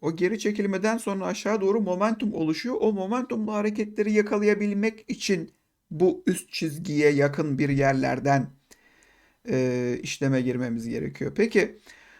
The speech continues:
bu çizgiyi ben milimetrik olarak doğru çizebilir miyim? Şimdi burada grafik oldu, bitti. Doğru değil mi? Ben istediğim gibi çizebiliyorum şu anda. Olmamış halini düşünelim.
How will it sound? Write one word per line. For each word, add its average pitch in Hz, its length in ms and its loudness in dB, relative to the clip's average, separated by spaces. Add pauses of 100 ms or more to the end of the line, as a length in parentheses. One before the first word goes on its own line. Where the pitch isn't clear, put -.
(120)
bu 226 160 2
çizgiyi 214 500 -2
ben 185 260 2 (800)
milimetrik 240 640 4
olarak 220 400 4
doğru 202 280 6
çizebilir 202 480 2
miyim? 165 440 0
Şimdi 139 340 -2
burada 135 240 -2
grafik 120 420 -6
oldu, 113 320 -6
bitti. 175 480 -4 (460)
Doğru - 220 -6
değil 214 120 -2
mi? 208 180 -2
Ben 135 140 -2
istediğim 139 440 -2
gibi 156 180 -6
çizebiliyorum 160 680 -2
şu - 180 -10
anda. 143 280 -10 (240)
Olmamış 170 540 0
halini 127 400 -2
düşünelim. - 520 -6